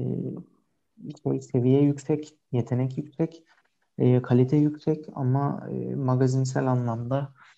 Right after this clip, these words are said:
sağ dışı duruşu, hal hareketleri, konuşması, biriyle ikili olamama problemi. Yani işte sayıyoruz mesela LeBron, Anthony Davis.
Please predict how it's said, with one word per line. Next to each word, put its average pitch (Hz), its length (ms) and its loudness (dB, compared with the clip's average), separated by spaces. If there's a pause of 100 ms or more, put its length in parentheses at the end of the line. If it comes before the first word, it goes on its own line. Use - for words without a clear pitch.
(120)
sağ 131 380 0
dışı 131 280 0
duruşu, 127 400 0
hal 127 220 0
hareketleri, 127 680 -2
konuşması, 127 800 0 (600)
biriyle 135 540 4
ikili 135 300 0
olamama 127 580 2
problemi. 117 640 -2 (960)
Yani 113 120 -4
işte 131 180 -2
sayıyoruz 123 440 2
mesela 110 400 -2
LeBron, 127 260 -2
Anthony 120 420 -4
Davis. 117 460 -6